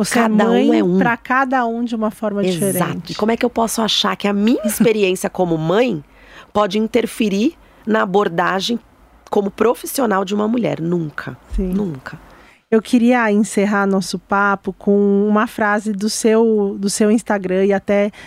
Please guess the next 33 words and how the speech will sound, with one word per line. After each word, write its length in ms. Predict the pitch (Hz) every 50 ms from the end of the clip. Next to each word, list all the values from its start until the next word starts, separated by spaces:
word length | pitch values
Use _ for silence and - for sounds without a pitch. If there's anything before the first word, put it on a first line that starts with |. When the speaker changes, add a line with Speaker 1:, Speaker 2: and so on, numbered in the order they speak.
| - -
Speaker 1:
já 120 | 202 220
aproveitar 540 | 208 - 208 208 190 202 196 190 - 202 202
pras 180 | - - 208 -
pessoas 580 | - 220 202 - - 208 202 202 202 - - -
começarem 540 | - - 220 214 214 - - 208 214 214 208
a 40 | 196
te 80 | -
seguir, 300 | - - 196 175 190 202
porque 140 | - - -
é 40 | 208
um 60 | 196
serviço 600 | 185 - 226 208 196 180 202 220 233 - - 240
que 120 | - - 208
você 240 | 196 185 - - 190
faz 480 | - - 190 185 180 190 202 - - - - - - - - - -
pra 160 | - 240 240
sociedade 520 | 226 - 277 233 - 233 208 208 202 196 -
como 180 | - 202 202
um 60 | 196 190
todo, 500 | - - 185 180 185 190 190 214 247 - - - - - - - - -
é, 220 | - 202 202 196 190
mas 220 | 196 220 226 -
principalmente 580 | - - 277 262 - 285 262 240 233 226 - -
pras 300 | - - 220 220 208 208
mães 340 | 226 220 233 247 262 254 -
e 60 | 247
pra 200 | - 233 226 220
profissionais 640 | - 226 220 - - - 226 208 214 202 196 214 190
da 100 | 202 202
área 140 | 196 202 196
da 100 | 202 196
saúde. 500 | - - 226 202 180 170 165 170 - 185
Então, 480 | 196 - - 196 190 185 185 185 180